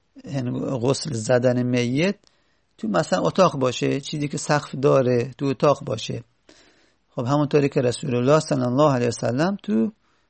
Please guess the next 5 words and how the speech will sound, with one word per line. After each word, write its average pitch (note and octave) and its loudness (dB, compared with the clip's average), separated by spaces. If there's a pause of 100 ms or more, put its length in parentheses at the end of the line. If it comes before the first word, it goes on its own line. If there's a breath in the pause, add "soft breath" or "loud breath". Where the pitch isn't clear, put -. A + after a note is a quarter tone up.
(680)
حجره D3 4
خودش C#3 0 (840)
غسل D3 0
زده G#2+ -4
شد. G#3+ -12